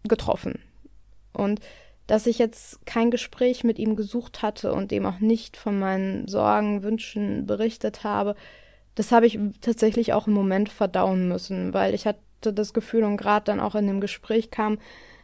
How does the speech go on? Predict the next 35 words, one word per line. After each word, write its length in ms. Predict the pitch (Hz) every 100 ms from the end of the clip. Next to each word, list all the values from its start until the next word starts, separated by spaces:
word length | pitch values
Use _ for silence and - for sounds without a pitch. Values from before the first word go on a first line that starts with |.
| -
kam 520 | - 220 214 214 - 202
das 160 | 214
bei 120 | -
mir 140 | 208 208
schon 240 | 220 220
so 80 | 226
an, 160 | - 220
dass 180 | 214
wir 80 | 214
auch 80 | 208
eigentlich 340 | - 208 214
eine 100 | 240
gute 260 | 226 233 233
Verbindung 520 | - 208 240 294 226
miteinander 520 | 196 - 202 196 196
hatten 340 | 190 196 240 226
und 240 | 208 208 - - - - - -
dass 380 | - 202 208 220
er 100 | 220
mich 180 | 208
wirklich 320 | 208 214 226 -
auch 120 | 226
als 160 | 226
Schülerin 520 | - 262 262 220 196 185
gesehen 460 | 185 185 185 185
hatte. 320 | 185 180 -
Und 260 | - 196 - - - -
vielleicht 760 | - 233 226 247 269 - - - - -
hätte 280 | 220 233 254
es 160 | 233
meinen 340 | 233 220 220 196
Weg 320 | 226 240 -
irgendwo 420 | 247 240 240 220
verändert. 880 | 220 - - 240 226 175 - - - _ _ _ _ _ _ _ _ _ _ - - -
Vielleicht 600 | - 202 202 220 -